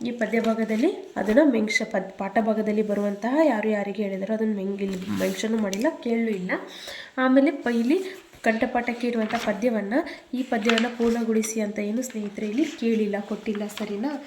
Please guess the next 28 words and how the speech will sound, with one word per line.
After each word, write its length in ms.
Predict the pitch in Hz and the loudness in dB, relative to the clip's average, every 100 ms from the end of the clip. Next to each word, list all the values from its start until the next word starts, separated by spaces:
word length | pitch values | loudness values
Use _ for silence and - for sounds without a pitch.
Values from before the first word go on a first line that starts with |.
| - - - 233 | -16 -20 -14 -4
ಅದೇ 260 | 240 277 | 0 2
ನಾವು 260 | 269 247 277 | 2 2 2
ಆರನೇ 280 | 233 226 262 | 2 2 0
ತರಗತಿಯಲ್ಲಿ 640 | 269 247 233 - 220 226 | 0 -4 -4 -2 0 2
ಒಂದು 200 | 294 233 | 4 4
ಪೊಯಮನ್ನು 520 | 226 208 220 214 220 | 2 0 0 0 -2
ಕೊಟ್ಟಿದ್ವಿ, 440 | 262 226 220 185 202 | -2 -4 -4 -4 -2
ಯಾಕಂದ್ರೆ 380 | 214 226 214 220 | -2 -4 -2 0
ಅಲ್ಲಿ 200 | 240 320 - - | 0 -2 -6 -2
ಕೇಳಿದ್ರು, 520 | 302 294 254 196 190 190 - - - - | 4 6 6 2 -4 -6 -14 -20 -12 -2
ಮೆನ್ಷನ್ 400 | 247 254 277 254 | 2 4 4 4
ಮಾಡಿದ್ರು 420 | 277 226 180 185 - - - - - - - | 2 2 0 -4 -6 -12 -20 -20 -20 -14 0
ಪೊಯಮನ್ನು. 520 | 220 196 185 180 180 - - - - | 2 2 2 0 -4 -8 -16 -16 -4
ಆದರೆ 260 | 226 226 240 | 0 0 2
ಇಲ್ಲಿ 260 | 233 269 427 - - - | 4 4 2 0 -12 -4
ಯಾವುದೇ 280 | 220 214 233 | 0 0 2
ರೀತಿಯ 320 | 233 220 262 | 0 0 4
ಎರಡು 280 | 285 247 254 | 4 4 0
ಪದ್ಯಗಳನ್ನು 760 | - 220 233 220 220 214 220 | 0 -2 0 0 2 2 0
ನೋಡೋದಾದ್ರೆ 400 | 214 202 196 220 | -2 -4 -2 0
ಯಾವುದೇ 300 | 294 220 208 | 0 0 -2
ರೀತಿಯ 260 | 214 202 208 | -4 -4 -8
ಪದ್ಯವನ್ನು 540 | 202 185 208 208 202 | -8 -6 -4 -2 -2
ಕೂಡ 180 | 202 202 | -4 -4
ಇವ್ರು 260 | 202 202 196 | -4 -4 -4
ಏನು 140 | 196 | -4
ಮಾಡಿಲ್ಲ, 240 | 202 190 185 | -4 -4 -4
ಇಲ್ಲಿ 200 | 185 | -4